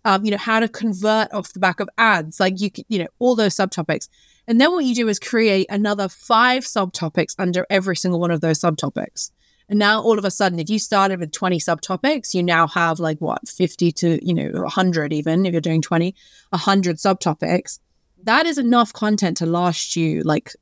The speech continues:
three months if you repurpose it properly. And I think a lot of people spend too much time thinking that their content needs to be intelligent to be valuable.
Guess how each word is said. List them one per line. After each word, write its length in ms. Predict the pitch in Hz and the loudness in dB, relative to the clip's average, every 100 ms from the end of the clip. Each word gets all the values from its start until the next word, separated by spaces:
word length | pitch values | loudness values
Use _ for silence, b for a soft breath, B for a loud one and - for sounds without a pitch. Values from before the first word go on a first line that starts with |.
| _ | _
three 320 | _ - 185 | _ -2 2
months 480 | 170 160 - - - - | 4 4 2 -4 -6 -4
if 100 | 170 | -2
you 100 | 160 | 0
repurpose 540 | 170 - 170 160 - | -2 0 -2 0 -4
it 100 | 160 | -4
properly. 520 | - - 190 233 330 b b b b _ - | -6 -2 4 4 4 b b b b _ -4
And 120 | 196 | -2
I 20 | |
think 160 | 190 240 | 0 4
a 60 | |
lot 100 | 269 | 4
of 80 | 247 | 4
people 160 | 233 208 | 0 -4
spend 460 | - 208 190 - | 0 2 2 0
too 300 | - - 220 208 | -6 -2 0 0
much 220 | 202 - | -2 -6
time 600 | - 196 190 170 165 160 _ _ _ _ _ _ | -2 0 2 2 0 -2 _ _ _ _ _ _
thinking 440 | 220 214 208 196 185 | 2 4 4 2 2
that 100 | 170 | 2
their 160 | 175 | 0
content 480 | - - 190 180 190 | -2 0 0 0 -2
needs 320 | 180 175 175 | 0 -2 -2
to 80 | 180 | -4
be 240 | 175 170 156 | -2 -2 -2
intelligent 760 | 170 - - 180 185 214 233 | -4 -2 2 2 4 4 2
to 60 | 190 | 0
be 140 | 185 | -2
valuable. 680 | 165 160 147 156 151 - - | 0 2 2 2 2 -2 -8